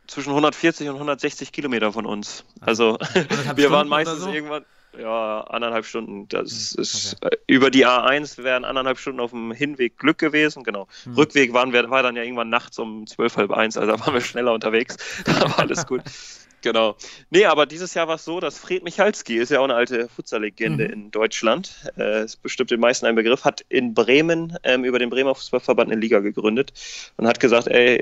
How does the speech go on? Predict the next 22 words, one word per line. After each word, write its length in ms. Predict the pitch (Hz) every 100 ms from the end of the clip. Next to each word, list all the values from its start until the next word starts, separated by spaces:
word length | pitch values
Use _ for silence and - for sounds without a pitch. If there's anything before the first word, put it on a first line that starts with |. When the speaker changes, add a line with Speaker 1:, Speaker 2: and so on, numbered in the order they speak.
| -
Speaker 1:
ähm, 340 | 117 113 113
Herken, 520 | 113 120 120 120 117 - _
wenn 120 | 120 117
ihr 80 |
Bock 200 | 110 123
habt, 120 | 123 -
könnt 160 | 107
ihr 60 | 120
mitmachen." 480 | 160 160 165 180 185 _ _
Ähm, 320 | 113 113 113
wir 180 | 117 117
waren 360 | 117 120 120 123
zusammen 320 | 117 120 117
mit 100 | 110
Hollage 420 | 123 139 135 131
dann 240 | 120 120
niedersächsische 720 | 117 156 151 143 - 143 - 143
Vertreter 560 | 135 - 139 143 147
in 80 | 123
der 140 | 120
Bremer 520 | 113 123 120 135 131 123
Liga. 440 | 120 117 107